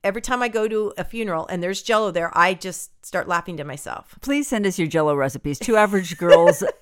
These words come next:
Speaker 2: podcast dot com. We'd love to hear about your experience with tuna and Jell-O. No, it's
Speaker 1: Well,
Speaker 2: awful.
Speaker 1: well, I'll tell you something else that's awful.
Speaker 2: What?
Speaker 1: Jell-O mold turkeys.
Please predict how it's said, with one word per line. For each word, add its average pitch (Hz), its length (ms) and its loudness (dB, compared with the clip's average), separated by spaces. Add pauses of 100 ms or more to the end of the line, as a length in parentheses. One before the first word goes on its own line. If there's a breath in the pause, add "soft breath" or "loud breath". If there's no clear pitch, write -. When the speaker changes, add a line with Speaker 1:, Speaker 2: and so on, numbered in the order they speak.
Speaker 2:
podcast 180 760 6
dot 185 240 8
com. 180 500 8
We'd 190 180 2
love 180 260 4
to 175 80 -2
hear 165 260 2
about 156 260 4
your 165 100 0
experience 262 420 -2
with 226 140 -4
tuna 180 240 -2
and 156 160 0
Jell-O. 139 380 0 (300 loud breath)
No, 147 520 2 (380)
it's 175 100 -2
Speaker 1:
Well, 190 220 -2
Speaker 2:
awful. 147 520 2
Speaker 1:
well, 208 180 2
I'll 220 80 2
tell 294 120 2
you 311 80 2
something 254 240 -2
else 233 140 0
that's 185 180 -6
awful. 156 340 -2
Speaker 2:
What? 165 300 2 (140)
Speaker 1:
Jell-O 233 360 6
mold 233 360 6
turkeys. 160 580 -4